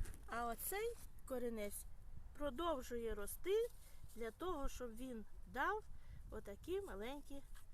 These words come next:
корінець. Він дасть корінця, тоді я його теж посажу в стаканчик. Більше двох корінців я не саджу,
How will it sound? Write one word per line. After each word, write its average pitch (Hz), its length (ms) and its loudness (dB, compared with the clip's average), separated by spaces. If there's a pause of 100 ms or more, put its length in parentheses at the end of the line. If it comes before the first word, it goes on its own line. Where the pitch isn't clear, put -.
(280)
корінець. 202 560 -2
Він 349 240 4
дасть 349 320 6
корінця, 359 580 6 (720)
тоді 302 360 4
я 277 160 4
його 233 280 0
теж 403 440 2 (720)
посажу 226 540 0
в 381 60 0
стаканчик. 165 720 -6 (1200)
Більше 302 520 6
двох 285 400 4 (1900)
корінців 262 760 6 (920)
я 262 280 2
не 311 220 0
саджу, 220 560 -4